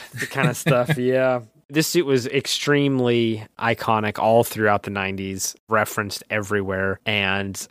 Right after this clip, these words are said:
Michelle Pfeiffer was asked in an interview about the suit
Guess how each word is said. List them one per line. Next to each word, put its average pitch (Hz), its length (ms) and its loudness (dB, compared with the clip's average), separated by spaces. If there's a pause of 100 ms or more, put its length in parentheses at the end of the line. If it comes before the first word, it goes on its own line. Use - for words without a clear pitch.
Michelle 127 320 -2
Pfeiffer 110 540 0 (160)
was 113 140 -4
asked 117 280 0
in 117 80 -4
an 107 120 -6
interview 110 520 -2
about 104 300 2
the 104 80 -8
suit 110 320 -2